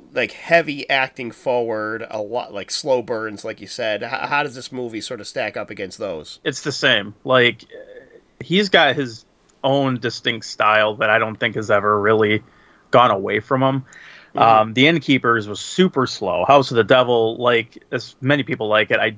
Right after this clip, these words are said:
Speaker 2: don't really care for that movie because it's just insanely slow. I respect it. I respect Ty West, but that movie is just on a different <laughs> level of slow, slowness
Speaker 1: Yeah.
Speaker 2: for me. Um, I, this movie is, it can be slow, but it was more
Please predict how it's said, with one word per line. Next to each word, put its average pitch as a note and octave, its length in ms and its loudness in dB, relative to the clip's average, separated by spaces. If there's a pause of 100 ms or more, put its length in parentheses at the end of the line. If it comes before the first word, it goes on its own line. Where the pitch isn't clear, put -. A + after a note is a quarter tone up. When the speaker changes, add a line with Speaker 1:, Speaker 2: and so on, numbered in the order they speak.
Speaker 2:
don't G2 200 -4
really G#2 260 -4
care G2 180 -2
for A2+ 140 -4
that A2 160 4
movie A2 260 4
because A#2+ 420 2
it's - 340 -8
just - 300 -6 (160)
insanely A2+ 800 0
slow. G#2 480 2
I A#2+ 120 0
respect C3 520 0
it. D3+ 180 0
I A#2+ 60 -2
respect A2 440 -2
Ty A2 160 4
West, G2+ 280 -2
but G2+ 120 -6
that G2+ 140 0
movie G2+ 220 -4
is G2 120 -6
just - 180 -8
on F#2+ 120 -2
a F#2 40 -4
different G#2 300 -4
<laughs> - 0 -
level D3 240 4
of - 100 -4
slow, D3 340 4 (280)
slowness A2 540 2
Speaker 1:
Yeah. - 40 -16
Speaker 2:
for A2+ 120 0
me. G#2 240 2 (440)
Um, A2+ 520 2 (600)
I, C3+ 220 0
this F3+ 280 2
movie F#3 380 4
is, D#3 640 2 (920)
it C#3 100 4
can E3 480 -2
be G#3+ 200 -6
slow, A3 500 6
but F3+ 200 4
it A2+ 100 0
was D3+ 240 0
more E3+ 840 4